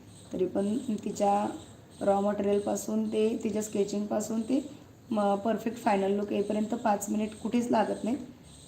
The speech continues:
अ, जरा थोडासा जास्तच वेळ लागतो, परंतु step by step ह्या सगळ्या गोष्टी आपण करत गेलो, तर ते सगळं रेकॉर्ड होत राहणार आहे. तुमच्याशी गप्पा पण मी मारत राहणार आहे. मी एकटी हे काम करते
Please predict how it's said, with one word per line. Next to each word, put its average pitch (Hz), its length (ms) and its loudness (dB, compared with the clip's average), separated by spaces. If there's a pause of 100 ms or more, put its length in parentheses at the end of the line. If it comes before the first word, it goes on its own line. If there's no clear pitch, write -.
(140)
अ, 196 180 -2
जरा 202 220 0
थोडासा 220 280 -2
जास्तच 226 400 -2
वेळ 262 160 4
लागतो, 233 480 0 (800)
परंतु 233 260 0
step 247 260 2
by 240 140 2
step 262 280 2
ह्या 254 160 4
सगळ्या 247 260 2
गोष्टी 247 280 0
आपण 240 240 2
करत 233 240 0
गेलो, 226 300 0 (840)
तर 208 120 -4
ते 220 80 -6
सगळं 214 280 0
रेकॉर्ड 214 360 2
होत 226 160 0
राहणार 202 280 0
आहे. 190 100 0 (560)
तुमच्याशी 202 340 -4
गप्पा 202 320 -2
पण 226 160 -2
मी 233 100 4
मारत 208 320 2
राहणार 190 260 0
आहे. 190 120 0 (840)
मी 208 160 0
एकटी 202 240 -2
हे 240 160 4
काम 220 220 0
करते 220 580 -4